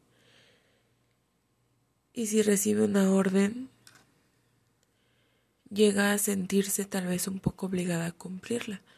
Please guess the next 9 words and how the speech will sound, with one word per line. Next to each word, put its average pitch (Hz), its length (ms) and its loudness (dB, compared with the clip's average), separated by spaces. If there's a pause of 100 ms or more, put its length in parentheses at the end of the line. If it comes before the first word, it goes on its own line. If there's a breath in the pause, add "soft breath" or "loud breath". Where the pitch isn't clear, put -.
(580 soft breath)
pero 214 560 -2 (1700 soft breath)
también 214 760 -2 (600)
es 220 240 -2
un 214 160 0
individuo 196 880 2
con 202 120 -2
una 196 180 0
autonomía 190 540 -2
moral 196 540 -2